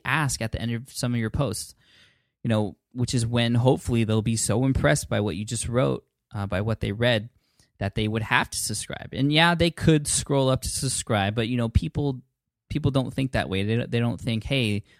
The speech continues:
I loved that post. I'm gonna scroll up now and subscribe." You know, there's gotta be something that immediately triggers that thought to subscribe,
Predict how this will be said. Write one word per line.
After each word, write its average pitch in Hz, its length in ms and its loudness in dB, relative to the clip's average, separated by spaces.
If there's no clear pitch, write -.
I 117 60 -6
loved 120 400 0
that 113 200 0
post. 101 400 0
I'm 113 160 -4
gonna 113 140 -2
scroll 110 380 -2
up 101 160 -2
now 98 240 -2
and 98 80 -4
subscribe." 95 500 -4
You 101 80 -4
know, 95 220 0
there's 101 160 0
gotta 117 200 4
be 117 80 0
something 123 580 2
that 104 120 -2
immediately 123 540 0
triggers 127 500 -2
that 101 240 2
thought - 440 -2
to 143 200 0
subscribe, 92 600 -4